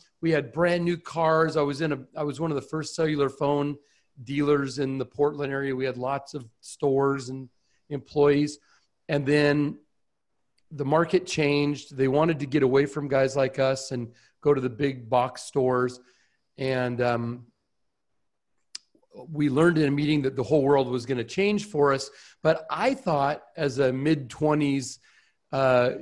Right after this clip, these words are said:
you know, si-, too, too successful for my own good kid, I, um, I thought, "Well, I can ride this storm out. Everybody else around me is going out of business. I can figure it out." Um, I was wrong. I couldn't out-,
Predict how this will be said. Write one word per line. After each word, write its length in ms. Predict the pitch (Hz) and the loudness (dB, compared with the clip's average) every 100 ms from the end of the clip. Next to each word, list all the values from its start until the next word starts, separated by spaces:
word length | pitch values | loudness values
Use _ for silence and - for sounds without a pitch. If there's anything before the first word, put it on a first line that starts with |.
| - | -12
you 180 | 151 147 | -8 0
know, 320 | 139 123 120 - _ | 2 0 -2 -20 _
si-, 260 | - - 170 165 | -14 -4 -4 -4
too, 400 | - 196 185 185 | -4 0 0 -2
too 200 | - 214 | -4 -2
successful 640 | 214 220 - 185 170 180 147 | -2 -4 -2 0 0 -2 -8
for 120 | 143 | 0
my 140 | 147 | 2
own 180 | 139 131 | 2 0
good 440 | 117 131 107 107 107 _ _ _ _ | 2 2 2 -2 -10 _ _ _ _
kid, 540 | - 175 139 113 117 131 _ _ _ _ 139 | 0 4 4 2 -2 -8 _ _ _ _ -2
I, 340 | 135 147 147 | 0 2 2
um, 380 | 131 120 123 - _ _ | 2 0 -6 -12 _ _
I 120 | 156 | -2
thought, 200 | 156 156 | 0 2
"Well, 160 | 147 160 | 2 0
I 180 | 160 202 | 0 0
can 220 | 202 196 | 2 2
ride 240 | 160 156 139 | 4 4 2
this 140 | 131 | -6
storm 300 | - 156 139 | 0 2 2
out. 180 | 117 143 | 0 -2
Everybody 400 | 165 180 185 175 | -2 0 2 2
else 220 | 175 175 | 0 -2
around 280 | 156 151 160 | 0 2 2
me 60 | |
is 100 | 156 | 0
going 240 | 135 151 151 | 0 0 2
out 120 | 147 | 0
of 100 | 131 | 0
business. 380 | 143 139 156 - _ _ _ | -2 -2 -6 -8 _ _ _
I 140 | 160 160 | -2 0
can 220 | 165 147 | -2 -4
figure 460 | - 151 127 135 | -2 -2 0 2
it 60 | 123 | 4
out." 340 | 120 123 131 - _ _ _ _ _ - | 2 2 0 -4 _ _ _ _ _ -6
Um, 280 | 131 123 - | -2 -2 -2
I 160 | 151 160 | 0 2
was 220 | 170 - | 2 2
wrong. 640 | 143 143 135 139 143 151 - | 2 4 4 2 0 -6 -6
I 120 | 143 | -6
couldn't 480 | 123 - 180 160 165 - | -6 2 2 2 -4 -4
out-, 320 | 147 160 - | -2 -2 -6